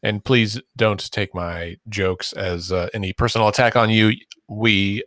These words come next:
both know, all of us, and our listeners for that matter, no, it's not the case. The legislature does work hard, particularly during the spring months, uh, and arguably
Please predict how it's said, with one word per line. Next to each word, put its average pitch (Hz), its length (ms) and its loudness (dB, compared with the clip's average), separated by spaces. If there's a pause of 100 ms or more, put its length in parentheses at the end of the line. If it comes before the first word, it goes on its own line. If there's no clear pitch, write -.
both 110 360 2
know, 85 340 0
all 104 140 4
of 87 100 -2
us, 95 220 -2
and 175 120 2
our 180 120 2
listeners 101 360 -2
for - 120 -12
that 107 180 2
matter, 85 180 -4
no, 117 180 4
it's 98 100 0
not 98 120 2
the - 60 -6
case. - 380 -8 (340)
The 110 60 -4
legislature 117 400 2
does 113 240 2
work 98 220 2
hard, 87 340 2 (320)
particularly 107 680 0 (200)
during 101 540 2 (140)
the 95 140 -10
spring 110 420 0
months, 117 460 2 (380)
uh, 107 180 2
and 113 160 0
arguably 107 640 2